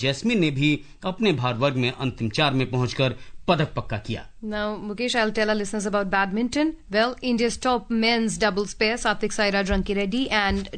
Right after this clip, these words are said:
Speaker 2: Chirag Shetty, today advanced to the quarterfinals of the Hong Kong Open Super five hundred badminton tournament after edging Thailand's Pirachai Sukphun and Pakapon Tiratsukul.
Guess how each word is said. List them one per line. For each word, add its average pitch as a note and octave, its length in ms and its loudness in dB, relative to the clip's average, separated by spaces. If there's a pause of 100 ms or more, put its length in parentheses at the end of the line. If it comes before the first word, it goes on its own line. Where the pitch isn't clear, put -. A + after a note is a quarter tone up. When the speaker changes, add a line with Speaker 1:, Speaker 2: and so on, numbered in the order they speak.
(120)
Speaker 2:
Chirag G#3+ 420 2
Shetty, C4 260 0
today A3+ 220 2
advanced G3+ 400 0
to G#3 40 -2
the G#3 100 0
quarterfinals A#3 720 0
of G3+ 200 0
the G#3+ 200 4 (200)
Hong E4 220 0
Kong G3+ 400 2
Open G3+ 360 0
Super G3+ 460 0
five G3 340 2
hundred F#3+ 320 -2
badminton F3+ 560 -2 (260)
tournament B3+ 480 2 (240)
after C#4 260 2
edging B3+ 300 4
Thailand's A#3 540 2 (240)
Pirachai C4 500 2
Sukphun A#3+ 500 0 (260)
and A#3+ 200 2 (140)
Pakapon F#3+ 580 0 (220)
Tiratsukul. F#3 680 0